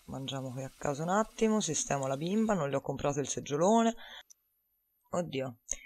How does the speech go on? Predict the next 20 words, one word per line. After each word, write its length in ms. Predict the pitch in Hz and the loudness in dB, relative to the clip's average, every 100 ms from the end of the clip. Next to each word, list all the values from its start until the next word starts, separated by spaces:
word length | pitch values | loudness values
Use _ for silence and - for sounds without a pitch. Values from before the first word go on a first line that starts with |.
| - | 0
Casella 400 | 156 160 202 220 | 2 6 6 6
dimenticata. 600 | 185 160 160 160 147 151 | 4 0 -2 2 2 4
Un'altra 260 | 170 190 - | 4 4 4
prova 260 | 190 185 | 6 6
standardizzata. 1300 | 175 - - 165 165 156 151 143 - 131 131 135 139 | 4 -2 2 2 4 0 0 -6 -2 0 2 0 0
Quando 320 | - 233 220 | 2 6 8
Anna 280 | 175 143 147 | 8 8 2
ha 40 | |
quasi 300 | - 196 214 | 4 4 4
finito, 440 | 208 156 131 131 165 | 0 -2 -4 0 2
si 140 | - | 2
accorge 380 | - 156 143 151 | 0 -2 0 2
di 60 | |
aver 200 | 165 180 | 4 4
dimenticato 560 | - 147 175 226 160 143 | 0 -4 -4 4 4 4
una 80 | 160 | 0
casella 380 | 202 165 143 147 | 0 2 2 0
poco 220 | - 185 | -2 0
dopo 200 | 156 147 | 0 0
l'inizio. 540 | 156 147 139 - 143 | 0 -2 -2 -2 -2